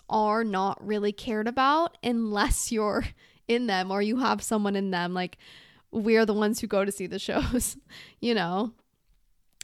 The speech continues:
Anyway, on top of the performing arts community,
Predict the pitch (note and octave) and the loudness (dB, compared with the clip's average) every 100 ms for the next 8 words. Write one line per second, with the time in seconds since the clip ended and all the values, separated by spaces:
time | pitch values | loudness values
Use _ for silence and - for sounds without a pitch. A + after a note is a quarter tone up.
0 | - - A3+ A3 G#3 F3+ F3 - - - | -20 -6 -2 0 0 -2 -4 -8 -16 -20
1 | - - - A#3+ B3+ C4 D4+ E4 - - | -20 -10 0 0 4 4 4 2 -8 -18
2 | _ - A3+ G3+ A#3+ - - A3+ G#3+ G3+ | _ -2 -2 0 -4 -4 -4 -2 0 0
3 | G3+ - A3+ G#3 G3 G3 F#3+ G3 | -2 -4 -4 -2 0 -2 0 -2